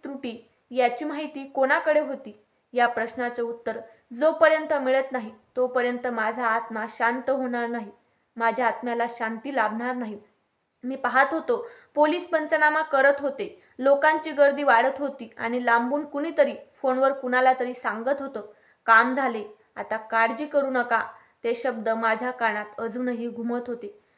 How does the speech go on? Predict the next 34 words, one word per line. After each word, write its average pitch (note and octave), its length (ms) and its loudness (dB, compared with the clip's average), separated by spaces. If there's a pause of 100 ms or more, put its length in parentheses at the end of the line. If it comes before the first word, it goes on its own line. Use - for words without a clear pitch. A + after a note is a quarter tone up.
(220)
नेमकं E4 400 2
कोण E4 280 2
होतं? D4 460 -4 (120)
ते C#4+ 80 -2
कोणाचं C#4 520 2
काम C#4+ 340 2
झालं C4 260 -2
होतं? B3 340 -4 (380)
माझ्या A3+ 400 0
मृत्यूने C4+ 540 -4
कुणाचं C#4 520 0
हित C4+ 240 -10 (220)
साध्य B3+ 340 -2
झालं C4+ 240 -2
होतं? A#3 320 -6 (440)
हे C4 80 2
प्रश्न C4+ 400 2
आता C4 420 2 (260)
वाऱ्यात A#3 460 4
विरून B3+ 340 -6
जाणार A3+ 300 0
होते A3 400 -14 (280)
की C#4+ 80 -8
त्याचा A#3+ 340 -2
शोध A#3 280 -2
लागणार G#3+ 380 -4
होता. G#3+ 240 -16 (500)
अचानक A#3+ 460 2
मला A#3 220 0
जाणीव A3+ 360 -2
झाली D4 300 -4 (420)
की D#4 80 -2
विमानाचे D#4 600 2
अवशेष C#4 480 2